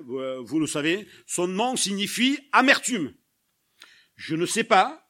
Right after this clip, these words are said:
parce que la Bible ne le dit pas, si elle avait de l'amertume dans son cœur, s'il y avait une souffrance secrète, quelque chose qu'elle n'avait jamais, euh, dit à, à quelqu'un, elle avait gardé, et des fois il y a des souffrances secrètes que l'on garde.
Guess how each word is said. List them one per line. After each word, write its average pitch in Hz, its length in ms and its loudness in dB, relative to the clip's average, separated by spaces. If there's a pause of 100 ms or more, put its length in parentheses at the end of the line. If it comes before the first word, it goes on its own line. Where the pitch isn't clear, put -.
(140)
parce - 120 -18
que 143 80 -8
la 139 120 -4
Bible 151 340 -4
ne 143 100 -4
le 135 160 -2
dit 120 220 -10
pas, 165 420 -2 (1080)
si - 160 -6
elle 170 80 -2
avait 202 120 -4
de 226 60 -2
l'amertume 160 480 -2
dans 131 140 -8
son 123 180 -10
cœur, 110 160 -16 (800)
s'il - 200 -12
y 170 40 0
avait 214 100 -4
une 262 120 -2
souffrance 170 480 -6
secrète, - 560 -12 (500)
quelque 165 200 -8
chose 233 240 -4
qu'elle 175 160 0
n'avait 170 640 -2 (100)
jamais, 185 560 -2 (120)
euh, 160 220 -16
dit 180 340 -8 (380)
à, 165 360 -6
à 170 100 -6
quelqu'un, 208 500 -2 (220)
elle 151 120 -8
avait 151 160 -4
gardé, 220 720 -4
et 196 80 -4
des 196 80 -6
fois 240 160 -10
il - 20 -8
y 226 40 -6
a 202 40 -4
des 202 80 -8
souffrances - 580 -2
secrètes 226 480 0
que 190 80 -2
l'on 190 140 -2
garde. 160 420 -6